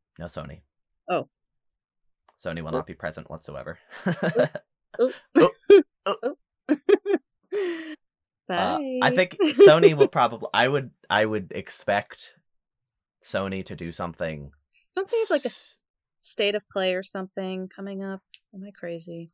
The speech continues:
Speaker 1: They, well, that, that's where they revealed that Horizon footage.
Speaker 2: Oh, I thought that was just, like, a Horizon specific thing.
Speaker 1: Yeah, no, so it's a Horizon state of play.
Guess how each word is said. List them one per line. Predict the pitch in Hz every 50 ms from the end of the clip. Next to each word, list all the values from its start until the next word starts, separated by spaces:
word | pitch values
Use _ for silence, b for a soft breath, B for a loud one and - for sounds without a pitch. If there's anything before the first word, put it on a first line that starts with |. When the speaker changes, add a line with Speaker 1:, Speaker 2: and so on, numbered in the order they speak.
| _ _ -
Speaker 1:
They, | - 110 107 104 101 - _
well, | - 101 98
that, | 107 107 104 - - _
that's | 117 110 110 - -
where | - 110 107 101
they | 104 101
revealed | 95 92 85 85 90 87 82 76
that | - 80 73 - _ _ -
Horizon | - - 95 82 80 80 80 85 - 101 98
footage. | - - 113 110 120 127 127 - - - - _ _ _ _ _ _ _ _ _ _ _ _ _ _ _ _ _ _ _ _ _ _ _
Speaker 2:
Oh, | - 196 180 170
I | 180 202
thought | 196 254 247 240
that | 214 190 180
was | 185 - -
just, | 185 - -
like, | 185 175 170
a | 175 165
Horizon | 170 165 160 160 160 165 160 156 147
specific | - - - 170 - - - - - 139 139 - - -
thing. | - - - - - _ _ _ _
Speaker 1:
Yeah, | - 110 101 87 73 64 53 -
no, | 92 101 92
so | 87 - 101
it's | 98 87
a | 90
Horizon | 87 104 98 98 95 92 95 92 - 92 82 80 78
state | - - - - - 87 80 69
of | 71 73 - _
play. | - - - - - 104 -